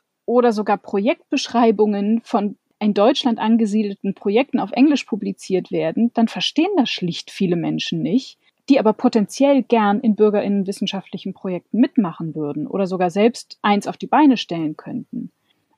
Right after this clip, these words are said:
Es gibt aber auch da Initiativen, die dagegen arbeiten oder das auflösen wollen, diese Problematik, zum Beispiel das Citizen Science Translation Hub. Die arbeiten daran,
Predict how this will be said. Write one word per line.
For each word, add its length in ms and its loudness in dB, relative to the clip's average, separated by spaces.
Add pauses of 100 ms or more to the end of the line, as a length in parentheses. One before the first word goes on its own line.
(100)
Es 160 -6
gibt 280 -2
aber 380 2 (100)
auch 180 -6
da 520 0 (120)
Initiativen, 800 2
die 120 -2
dagegen 580 -6
arbeiten 880 2
oder 160 -10
das 180 -16
auflösen 640 2
wollen, 220 4
diese 180 0
Problematik, 760 -2
zum 140 -4
Beispiel 260 -4
das 360 -8
Citizen 340 0
Science 400 -4
Translation 720 -4
Hub. 80 -12 (280)
Die 100 2
arbeiten 480 2
daran, 400 0